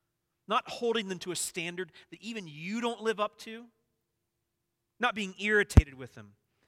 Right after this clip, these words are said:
but as Paul says, being eager to maintain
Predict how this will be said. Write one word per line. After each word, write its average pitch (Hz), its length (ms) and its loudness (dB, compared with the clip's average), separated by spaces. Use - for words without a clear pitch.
but 143 80 -4
as 143 160 -4
Paul 165 340 -2
says, 135 460 -6
being 160 300 -4
eager 180 340 -2
to - 160 -12
maintain 139 720 -4